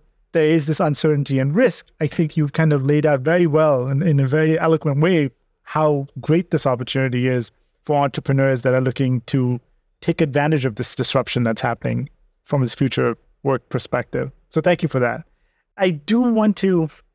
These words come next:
go a little bit deeper into, you know, you talked about gig workers and these digitally savvy youth that are perhaps entering the, the workforce, right?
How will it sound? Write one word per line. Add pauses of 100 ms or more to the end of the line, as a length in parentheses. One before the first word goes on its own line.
(200)
go
a
little
bit
deeper
into, (440)
you
know,
you
talked
about (420)
gig
workers
and (180)
these (200)
digitally
savvy (460)
youth
that
are
perhaps
entering (240)
the,
the
workforce,
right?